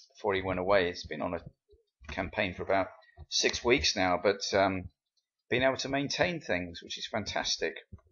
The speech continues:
So yeah, with that, uh, we had a little, the third round, had a six and a seven near the end of the last four holes, and, um, very close to winning.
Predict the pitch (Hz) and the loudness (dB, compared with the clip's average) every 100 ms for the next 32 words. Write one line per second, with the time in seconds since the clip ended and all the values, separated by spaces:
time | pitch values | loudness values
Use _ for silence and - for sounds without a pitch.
0 | - - _ - - - - - 123 113 | -20 -20 _ -20 -18 -16 -6 4 8 10
1 | 113 - 131 185 101 - 101 110 - - | 8 6 2 6 6 6 4 4 4 4
2 | 113 101 104 101 107 92 - 113 107 - | 6 8 6 4 0 0 -2 -4 -4 -8
3 | _ _ _ - - - 92 - 131 117 | _ _ _ -20 -20 -18 -16 -4 6 8
4 | 107 107 139 139 95 - - _ _ - | 8 6 4 0 -4 -6 -16 _ _ -12
5 | - - - - 104 92 - 165 110 95 | -6 -6 -6 -8 -6 -2 0 0 0 -2
6 | 101 98 101 135 92 98 104 - 107 98 | 0 2 2 0 0 0 0 0 0 2
7 | 117 95 101 - - - - _ _ - | 2 0 -4 -14 -20 -20 -20 _ _ -6
8 | 110 107 104 117 113 107 107 107 - - | -2 0 0 4 8 8 6 -2 -10 -16
9 | - 139 135 107 - - 104 - 107 107 | 2 10 10 10 4 0 2 0 -2 -2
10 | 107 82 | -4 -8